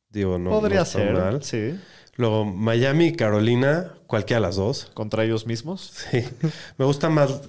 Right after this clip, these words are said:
Speaker 1: Carolina que, que
Speaker 2: ¿Streamear a
Speaker 1: que
Speaker 2: Carolina?
Speaker 1: Sí. Y Atlanta contra Jacksonville.
Speaker 2: ¿Con, en, contra ellos mismos también?
Speaker 1: Cualquiera de los dos.
Speaker 2: <laughs> ¿Quién prefiere de esos dos?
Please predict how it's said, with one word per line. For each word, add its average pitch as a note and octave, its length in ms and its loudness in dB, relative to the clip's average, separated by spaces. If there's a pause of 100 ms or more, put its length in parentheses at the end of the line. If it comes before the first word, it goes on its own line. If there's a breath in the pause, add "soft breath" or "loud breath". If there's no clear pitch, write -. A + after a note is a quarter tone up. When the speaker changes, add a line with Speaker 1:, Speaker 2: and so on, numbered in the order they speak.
Speaker 1:
Carolina F#2+ 680 -2
que, G2 220 -18 (320)
que D2+ 340 -16 (200)
Speaker 2:
¿Streamear A#2 400 -6
a A#2 40 -4
Speaker 1:
que F#2 60 -6
Speaker 2:
Carolina? G#2+ 320 -4
Speaker 1:
Sí. - 220 -8 (760 loud breath)
Y F#2+ 400 -2
Atlanta G2+ 400 -4
contra F2+ 360 -10
Jacksonville. G#2 520 -4 (400)
Speaker 2:
¿Con, F#2+ 260 -12
en, F#2+ 280 -12 (140)
contra G2+ 280 -6
ellos A2 200 -4
mismos A#2 240 -8
también? C3+ 240 0
Speaker 1:
Cualquiera A#2 280 0
de G2+ 220 2
los G2+ 260 0
dos. D3+ 340 -2 (240)
Speaker 2:
<laughs> A3 240 -12
¿Quién B2+ 140 -2
prefiere B2 400 0
de A#2+ 220 -2
esos A#2+ 180 -4
dos? C3 380 -4